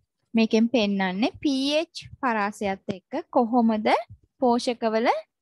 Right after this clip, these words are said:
සුලභතාවය වෙනස් වෙන්නේ කියන එක. පී එච් පරාසය තමයි මේ එක්ස් අක්ෂය දිගේ දීලා තියෙන්නේ. ඊට සාපේක්ෂව මේ ඉහළින් දීලා තියෙන්නේ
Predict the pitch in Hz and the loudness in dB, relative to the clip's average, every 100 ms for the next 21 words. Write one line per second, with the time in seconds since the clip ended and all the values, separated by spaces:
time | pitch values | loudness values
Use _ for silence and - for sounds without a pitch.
0 | _ - - 277 320 359 359 294 240 220 | _ -6 0 2 2 0 -2 -2 -2 -2
1 | 214 233 554 - 220 226 226 247 - 220 | 0 -2 -2 -6 -4 -2 -2 -4 -4 -6
2 | 190 202 - 220 175 233 240 - _ _ | -2 -4 -2 -2 0 -2 -4 -10 _ _
3 | _ 220 202 208 - - 190 180 196 185 | _ -4 0 -2 -2 -2 0 0 -2 -4
4 | 180 175 175 165 - _ _ - - 190 | -4 -4 -4 -6 -12 _ _ -14 -4 -4
5 | - 185 202 - 196 196 196 196 196 196 | 0 -2 0 -2 0 2 2 2 2 0
6 | 214 247 339 277 247 240 202 208 220 214 | 0 0 -2 -4 -6 -2 -2 -2 -4 -4
7 | - 240 247 240 208 196 190 _ _ _ | -2 0 2 0 -2 -6 -8 _ _ _
8 | - 262 311 381 370 262 226 208 214 202 | -2 2 2 0 -2 0 0 0 -2 -4
9 | 202 220 | -4 -4